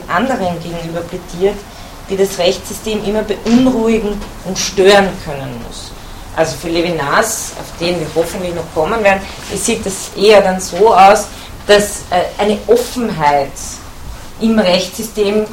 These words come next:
gewährleistet sein soll, dass es sich immer wieder stören lassen kann durch einen ethischen Anspruch, den es selber gar nicht mit berüch-, berücksichtigen konnte.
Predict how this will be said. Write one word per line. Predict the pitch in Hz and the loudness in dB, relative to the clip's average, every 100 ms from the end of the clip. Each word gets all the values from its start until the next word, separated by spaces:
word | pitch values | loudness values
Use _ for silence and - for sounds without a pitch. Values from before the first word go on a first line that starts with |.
| - | -4
gewährleistet | 185 156 180 202 196 202 208 - | -4 2 6 8 6 4 -2 -6
sein | 185 170 185 214 | -4 -2 -2 -2
soll, | 220 202 | -2 2
dass | 185 190 | 0 0
es | 196 - | -6 -12
sich | - 214 | -10 -4
immer | 214 202 | -4 -4
wieder | 185 190 | -4 -6
stören | - 175 190 208 185 | -6 0 4 4 4
lassen | 165 160 - 180 175 | 0 0 -6 -8 -6
kann | 170 180 | -4 -4
durch | 190 | -6
einen | 196 175 165 | -6 -6 -6
ethischen | 170 - - 180 143 | -6 -8 -10 -10 -8
Anspruch, | 156 196 - 226 - - - - | -6 -6 -6 -8 -8 -12 -18 -8
den | 180 196 | -4 -2
es | 190 - | -4 -2
selber | 185 190 202 | 0 2 0
gar | 180 175 | -2 -4
nicht | 185 - | -6 -10
mit | 190 202 | -8 -6
berüch-, | 202 190 185 - - | -6 -6 -8 -12 -10
berücksichtigen | 185 185 - - 190 - 185 165 160 - | -8 -8 -10 -12 -12 -12 -12 -12 -10 -2
konnte. | 214 - 139 | -2 -2 -6